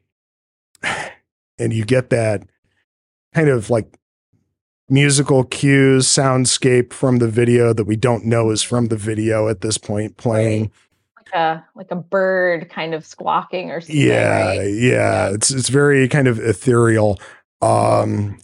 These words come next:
Speaker 1: and she just, uh, yeah, keeps approaching, uh, sort of steps into the water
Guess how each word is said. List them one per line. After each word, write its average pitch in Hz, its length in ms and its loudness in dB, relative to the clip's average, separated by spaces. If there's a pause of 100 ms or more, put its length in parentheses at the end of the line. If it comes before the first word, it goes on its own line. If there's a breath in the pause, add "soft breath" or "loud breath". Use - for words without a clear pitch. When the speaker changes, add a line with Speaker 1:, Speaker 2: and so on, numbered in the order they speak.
Speaker 1:
and 117 300 0
she - 140 -2
just, 117 420 -2
uh, 110 480 2 (440)
yeah, 127 160 0
keeps - 440 -4 (200)
approaching, 127 1000 2 (120)
uh, 110 360 0
sort 120 220 -2
of 110 80 -2
steps - 500 0
into 123 280 0
the 117 100 2
water 110 720 2